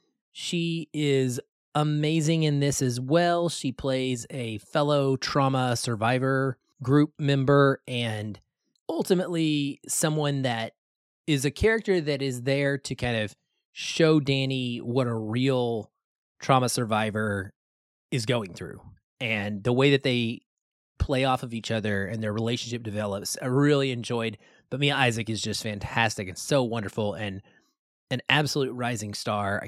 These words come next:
cannot wait to see where her career goes. I, I would bet money right now it's going to take off big time in the next couple years. So remember that name. And then lastly, this movie has a great soundtrack,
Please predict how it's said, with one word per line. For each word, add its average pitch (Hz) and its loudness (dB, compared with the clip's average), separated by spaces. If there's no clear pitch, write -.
cannot 127 -4
wait 127 0
to 127 -8
see 123 -4
where 110 -4
her 104 -4
career 110 -4
goes. 104 -2
I, 98 0
I 110 -4
would 131 0
bet 143 2
money 139 0
right 117 -2
now 98 -4
it's 113 -8
going 107 -4
to 101 -4
take 123 2
off 104 -4
big 113 -2
time 95 -2
in 104 -10
the 104 -4
next 101 -6
couple 95 -4
years. 90 -8
So - -4
remember 139 4
that 120 -4
name. 143 -6
And 151 0
then 151 2
lastly, 147 4
this 135 0
movie 175 8
has 143 4
a - 2
great 135 6
soundtrack, 104 -4